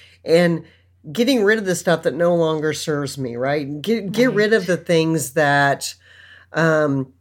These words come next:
Speaker 1: we've outgrown or worn out, to
Speaker 2: Right.
Speaker 1: use your, um, description at one point in the blog post. But, um, really, it's, the beginning of fall for me is so exciting because I'm,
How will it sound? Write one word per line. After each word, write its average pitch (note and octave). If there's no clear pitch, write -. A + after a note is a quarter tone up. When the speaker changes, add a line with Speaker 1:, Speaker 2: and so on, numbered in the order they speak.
Speaker 1:
we've D3
outgrown D#3+
or C#3+
worn C#3+
out, D3
to D#3+
Speaker 2:
Right. D3
Speaker 1:
use C#3
your, C#3
um, C3
description C#3
at C3+
one C#3+
point D3
in C#3
the C3+
blog D3+
post. C#3+
But, D3+
um, E3
really, G#3
it's, F3
the F3
beginning A#3+
of F#3+
fall E3
for D#3+
me C#3+
is E3
so F3
exciting D#3
because D3
I'm, D#3